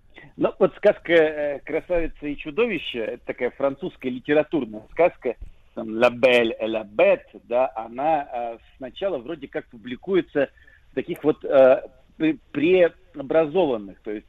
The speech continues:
переписанных на литературный манер вариантах. А, и там несколько было сборников,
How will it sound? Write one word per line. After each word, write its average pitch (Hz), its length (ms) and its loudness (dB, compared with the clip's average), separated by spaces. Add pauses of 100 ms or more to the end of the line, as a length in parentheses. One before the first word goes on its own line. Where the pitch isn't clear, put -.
(120)
переписанных 147 880 -6
на 120 80 -8
литературный 123 640 -4
манер 147 420 -2 (280)
вариантах. 123 720 -2 (360)
А, 120 240 -4
и 196 180 -8
там 190 220 -2
несколько 160 360 -10
было 131 240 -6
сборников, 165 560 -8